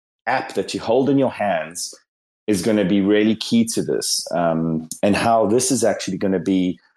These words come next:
something that becomes, again, another, I think, pretty unique thing when it comes to managing such a, such a dynamic and circular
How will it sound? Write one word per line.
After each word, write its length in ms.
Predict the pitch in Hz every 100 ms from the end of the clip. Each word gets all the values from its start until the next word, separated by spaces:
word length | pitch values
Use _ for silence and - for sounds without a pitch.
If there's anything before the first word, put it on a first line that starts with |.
| _ _ -
something 360 | - 110 110 101
that 160 | 92
becomes, 380 | 101 - 98 85
again, 440 | 82 110 98 87 90
another, 640 | 92 95 98 95 92 87 - _ _ _ _ -
I 60 |
think, 380 | 95 151 170 -
pretty 200 | - 123
unique 440 | 104 92 95 92 -
thing 260 | 101 85
when 160 | 80 87
it 140 | 90
comes 320 | 117 123 120
to 80 | -
managing 520 | 92 87 101 101 95
such 380 | 87 - 101 -
a, 240 | 101 90 - - _ _ _ _
such 340 | - - 135 143
a 220 | 113 82
dynamic 600 | 110 101 95 98 113 113
and 160 | 101 90
circular 920 | - 107 101 - 113 98 92 85